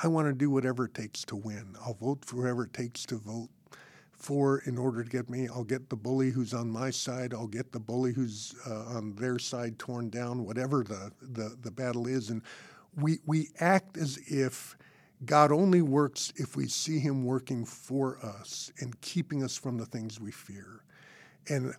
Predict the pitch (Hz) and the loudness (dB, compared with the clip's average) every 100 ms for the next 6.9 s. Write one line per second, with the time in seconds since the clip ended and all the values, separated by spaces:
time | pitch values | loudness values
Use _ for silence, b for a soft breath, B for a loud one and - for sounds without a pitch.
0 | - 135 131 127 156 175 165 147 123 151 | -2 2 2 0 0 0 -2 -2 -4 -2
1 | 147 139 127 117 131 135 135 123 127 120 | 0 0 -2 -4 -4 -4 -4 -4 -4 -4
2 | 98 127 120 - 135 - 117 - - - | -4 -4 -4 -4 -6 -6 -8 -8 -6 -2
3 | 190 127 - 107 - 101 98 - - - | 0 -2 -8 -10 -12 -14 -16 -18 -20 -20
4 | - - 113 127 160 156 - - - 131 | -16 -12 -6 -2 0 0 -4 -6 -4 -4
5 | 117 131 127 143 143 131 127 120 123 135 | -2 -4 -2 -2 -2 -2 -2 -2 -2 -2
6 | 131 123 120 123 170 175 - 92 | -2 -2 -2 0 0 0 -4 -6